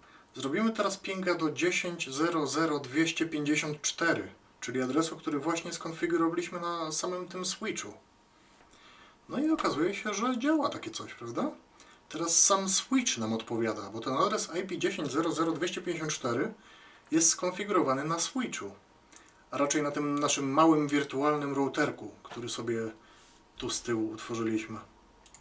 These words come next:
Co jednak z adresami mac? No ich przecież też ciągle potrzebujemy, prawda? Tylko teraz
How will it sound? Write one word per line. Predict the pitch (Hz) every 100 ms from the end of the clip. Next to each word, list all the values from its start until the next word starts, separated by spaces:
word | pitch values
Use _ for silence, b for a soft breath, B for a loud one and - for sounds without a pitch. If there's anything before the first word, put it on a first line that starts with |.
| - - - - - - - - - -
Co | -
jednak | 233 233 226
z |
adresami | 220 196 196 190 185
mac? | 123 - - - - -
No | 127 165
ich | 190 190
przecież | - 165 - -
też | - -
ciągle | - 110 113
potrzebujemy, | 113 - 120 117 113 101
prawda? | 101 110 165 233 B B B B B -
Tylko | 143 160
teraz | 190 190 190 -